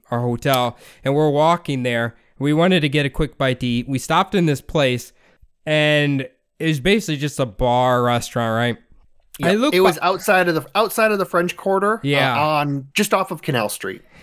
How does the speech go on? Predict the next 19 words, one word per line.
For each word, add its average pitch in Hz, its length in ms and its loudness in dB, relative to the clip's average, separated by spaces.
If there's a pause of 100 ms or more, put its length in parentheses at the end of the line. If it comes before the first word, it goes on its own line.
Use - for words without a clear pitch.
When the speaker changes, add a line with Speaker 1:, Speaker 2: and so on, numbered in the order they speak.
(180)
Speaker 1:
I 143 100 2
think 302 260 -2
it 240 60 -2
was, 127 380 -4
I 151 160 2
think 240 420 0
that's 160 300 0
called 143 260 0
the 135 80 0
Warehouse 127 460 0
District, 127 440 -6
but 117 100 -6
don't 113 200 -2
quote 117 280 -2
me 113 120 -2
on 110 180 -4
that. 117 300 -2 (380)
Um, 139 440 2
Speaker 2:
Hmm. - 60 -14